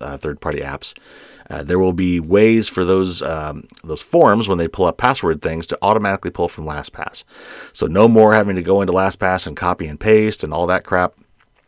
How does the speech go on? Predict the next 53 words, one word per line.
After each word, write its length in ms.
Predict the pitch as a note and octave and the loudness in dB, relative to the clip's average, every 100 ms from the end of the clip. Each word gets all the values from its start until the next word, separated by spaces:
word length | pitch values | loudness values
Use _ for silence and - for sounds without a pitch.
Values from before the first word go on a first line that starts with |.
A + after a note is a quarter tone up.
| _ - - | _ -14 -12
Uh, 160 | C#2 | -6
it'll 140 | C#2+ D2 | -6 -6
be, 160 | D2+ D2+ | -8 -10
it'll 220 | - D2 C#2+ | -10 -10 -6
just 240 | G#2 - | -6 -4
be 100 | F#2+ | -6
by, 500 | C#2+ - D#2 D2+ D#2 - | -6 -4 -4 -4 -6 -12
there 300 | - A#2 A#2 | 0 6 6
by 120 | G#2+ | 6
default 440 | F#2 G2 F#2 E2+ - - - - - - | 0 2 2 2 -6 -20 -20 -20 -20 -14
and, 420 | - D#2 D#2 - | -10 -8 -8 -8
uh, 220 | - - | -8 -6
auto-filled 500 | - G#2 G2 - F2 | 2 4 4 4 0
for 200 | - E2+ | 0 0
you, 120 | E2 D#2 | 0 -2
which 160 | D2+ | -6
is 60 | D2 | -8
the 100 | D2 | -6
way 340 | E2 G#2+ G#2+ | 0 2 2
it 100 | F#2 | 0
should 220 | - D2+ | -4 -6
be. 260 | D2 C#2+ - | -8 -14 -16
<laughs> 60 | - | -16
So 540 | - - D#3+ G2 E2+ - - - - _ - | -10 -6 0 0 0 -4 -20 -18 -20 _ -6
really 360 | A2+ B2 A#2+ G2+ | 2 6 6 4
glad 280 | F#2 F#2 | 4 4
that 80 | E2+ | 2
that 160 | G2 E2+ | 0 0
is 100 | E2+ | 0
finally 320 | F2 E2+ D#2+ | -2 -4 -4
coming 320 | - D#2+ D#2 | -6 -6 -8
to, 260 | - D2 D2 | -8 -10 -8
uh, 260 | C#2+ C#2+ - | -8 -8 -8
Apple 240 | D3+ C#3+ | -8 -10
products, 400 | - D3 C#3+ - | -10 -8 -10 -10
es-, 100 | - | -12
particularly 640 | - D#2+ C3+ C3+ G2 E2 | -10 -4 0 2 2 2
on 100 | D#2+ | 0
I 160 | D#2 E2+ | -4 -2
O 120 | D#2+ | -4
S 160 | D#2+ - | -4 -6
and 80 | |
iPad, 360 | D#2 D#2+ E2+ D2+ | -8 -8 -8 -8
when 140 | D2+ | -8
it's 120 | D2 - | -10 -6
a 60 | |
lot 240 | E2+ G2+ D#2+ | -2 -2 0
harder 320 | E2+ D#2+ D2 | -2 -2 -6
to 120 | C#2 | -10
do 100 | D#2 | -10
that 180 | D2+ C#2+ | -8 -8
copy-paste 580 | - C#2+ C#2+ - D2+ D2+ | -10 -10 -12 -12 -10 -10
operation, 720 | C#2+ - C#2+ C#2+ D2 C#2 | -10 -10 -10 -10 -10 -14